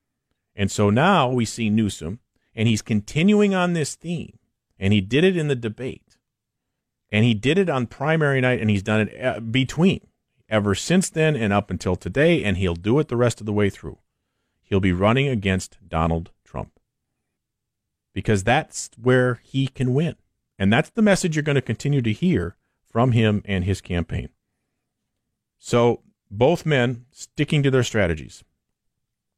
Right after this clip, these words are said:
We'll play one clip here, and we'll get to the other one on the other side of the break, okay?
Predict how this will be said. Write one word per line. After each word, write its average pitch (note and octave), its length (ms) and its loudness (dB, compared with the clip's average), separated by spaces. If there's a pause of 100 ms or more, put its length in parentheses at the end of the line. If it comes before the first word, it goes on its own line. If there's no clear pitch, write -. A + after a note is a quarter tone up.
(220)
We'll G#2 160 -2
play A#2 200 2
one B2+ 280 2
clip - 300 -2
here, C3 180 2
and A2+ 100 2
we'll G2+ 100 2
get G#2 140 0
to - 40 -8
the G2 80 2
other A2+ 140 4
one A2 120 2
on - 20 2
the - 20 2
other G2 120 0
side F#2+ 160 -4
of F2+ 60 -2
the E2+ 60 -4
break, D#2+ 320 -6
okay? A#2+ 300 -6